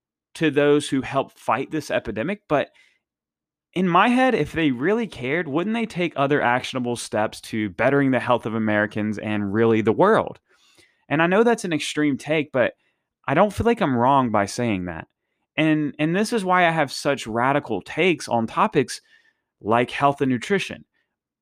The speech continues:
Obesity is a problem. It's an epidemic. And a lot of the shit going on right now with the pandemic is insane in my eyes. Again,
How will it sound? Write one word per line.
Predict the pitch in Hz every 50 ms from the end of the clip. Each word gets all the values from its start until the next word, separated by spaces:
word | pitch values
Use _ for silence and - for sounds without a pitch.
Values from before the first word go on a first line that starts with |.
| _ _ _ _ -
Obesity | 165 185 170 180 220 247 - - 240 226 190 147
is | 151 131
a | 127
problem. | - - 104 87 67 - - - - - _ _ _ _ -
It's | 147 147
an | - 190
epidemic. | 185 185 185 170 147 143 113 87 - - _ _ _ _ _ _ -
And | - 151 156
a | 156
lot | 147 139 135 147 156 190
of | 247 277
the | 285 226
shit | 196 - - 175 143 -
going | 143 143 139 131 120
on | 113 110 117 123 127
right | 135 139 143 120
now | 131 135 143 151 160
with | 156 143
the | - 104
pandemic | - 160 190 202 170 139 123 120 127 139 - - - - _ -
is | 139 151 143 147
insane | 165 160 151 - - 196 202 220 202
in | 170 127
my | 110 104 98 95 92 87 - -
eyes. | 113 104 95 90 87 - - - - - _ _ _ _ _ _ _ _ _ _ _ _ -
Again, | 151 151 147 175 156 123 98 -